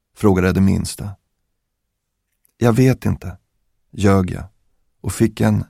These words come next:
idé. "Ni kan väl hjälpa mig att leta? Cykla runt, kolla lite, ni får en tia för varje grej som tillhör mig." "Visst", sa den stora och nickade åt den lilla. "Vi ses då."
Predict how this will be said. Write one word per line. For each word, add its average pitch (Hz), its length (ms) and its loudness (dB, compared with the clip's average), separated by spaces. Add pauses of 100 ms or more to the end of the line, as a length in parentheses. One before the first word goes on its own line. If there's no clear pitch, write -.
idé. 101 380 -8 (1600)
"Ni 117 160 4
kan 151 160 6
väl 165 80 8
hjälpa 160 320 4
mig 139 140 6
att 117 80 4
leta? 120 500 -2 (880)
Cykla 151 340 2
runt, 113 260 4
kolla 110 280 4
lite, 107 280 2
ni 143 100 6
får 147 160 4
en 120 80 4
tia 107 280 4
för 110 100 -2
varje 101 260 2
grej 92 260 0
som 98 180 -2
tillhör 92 280 0
mig." 92 260 -4 (1300)
"Visst", - 440 0 (260)
sa - 120 2
den 110 120 6
stora 98 320 2
och 104 60 4
nickade 98 320 0
åt 95 100 -2
den 101 120 0
lilla. 92 300 -4 (880)
"Vi 127 60 -2
ses 190 280 2
då." - 180 -6